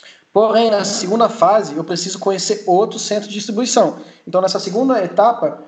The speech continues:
no meu caso, eu vou conhecer o lado mais, mais de fábrica desse nosso cliente. Então, nessa segunda etapa, eu vou pra outra localidade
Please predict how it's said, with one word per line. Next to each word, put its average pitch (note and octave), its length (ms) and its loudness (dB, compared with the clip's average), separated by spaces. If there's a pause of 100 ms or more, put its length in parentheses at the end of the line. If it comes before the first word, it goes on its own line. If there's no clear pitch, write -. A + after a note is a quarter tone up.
(200)
no E3+ 140 -2
meu F#3 180 0
caso, E3+ 300 2
eu E3 40 -4
vou F3+ 80 -4
conhecer F#3+ 300 -2
o G3+ 60 4
lado F#3+ 300 2
mais, G3 460 -2
mais F3+ 360 -2
de F#3 120 -6
fábrica G3 500 0
desse G3 220 -6
nosso F#3+ 200 -2
cliente. G3 580 -4 (1000)
Então, D#3 160 2
nessa F3+ 140 0
segunda F#3+ 240 0
etapa, G3+ 260 2
eu F3 60 -6
vou E3 100 -2
pra E3 160 0
outra G3+ 420 0
localidade G3 1040 -2